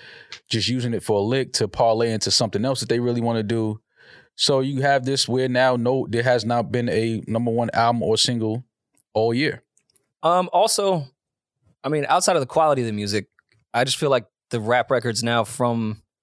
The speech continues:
Speaker 2: popular artists aren't really designed to be number one records in the world. Like, even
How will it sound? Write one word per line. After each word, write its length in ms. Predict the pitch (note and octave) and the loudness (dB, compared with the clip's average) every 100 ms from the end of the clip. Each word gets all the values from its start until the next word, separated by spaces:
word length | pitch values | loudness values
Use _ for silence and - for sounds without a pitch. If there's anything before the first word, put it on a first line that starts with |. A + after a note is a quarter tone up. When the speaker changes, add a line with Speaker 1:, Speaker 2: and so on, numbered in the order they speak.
| _ _ _ _ | _ _ _ _
Speaker 2:
popular 400 | - B2+ B2 A2 A2 | -2 0 2 0 2
artists 380 | A2+ G#2+ - - | 2 2 0 0
aren't 180 | A#2+ B2 | -2 0
really 220 | B2 A#2 | -2 -2
designed 640 | G#2 G#2+ G2+ G#2 G#2+ F#2+ - - | -4 -2 2 2 0 -4 -8 -8
to 100 | G#2 | -6
be 120 | G2+ | -4
number 280 | G2+ G2+ G2 | -2 -2 -2
one 180 | G2 F#2+ | -2 0
records 480 | F2+ F2+ E2 - - | -2 -2 -2 0 0
in 120 | F2+ | -2
the 60 | |
world. 360 | F2 E2+ E2 - _ _ _ _ _ _ _ _ _ | -4 -4 -6 -12 _ _ _ _ _ _ _ _ _
Like, 220 | A#2 G#2+ - _ _ _ _ _ _ _ _ _ _ D3 | 2 2 0 _ _ _ _ _ _ _ _ _ _ -4
even 480 | E3+ F3 D#3+ C3+ | -2 0 -2 -6